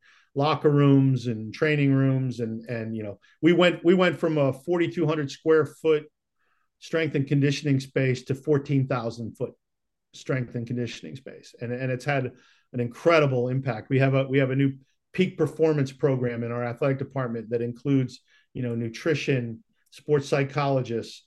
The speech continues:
you know, our strength and conditioning and trainers working and, you know, all working in unison to help kids and using all kinds of technology with force plates and things like that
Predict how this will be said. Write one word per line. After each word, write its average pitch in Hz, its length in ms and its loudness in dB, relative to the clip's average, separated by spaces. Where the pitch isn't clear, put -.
you 127 80 -6
know, 123 80 -2
our 120 100 -4
strength 151 340 -2
and 139 120 2
conditioning 135 500 0
and 120 100 -4
trainers 135 440 -2
working 135 320 -2
and, 135 100 2
you 135 80 4
know, - 60 -6
all 170 260 4
working 180 320 0
in 143 140 2
unison 143 580 -2
to 127 100 -4
help 147 300 0
kids 139 240 2
and 127 180 0
using 139 320 2
all 151 160 2
kinds 151 320 -4
of 135 80 -2
technology 135 640 -2
with 113 200 -6
force 135 280 -2
plates 120 440 -4
and 113 120 -10
things 139 180 -2
like 117 200 -6
that 131 220 -4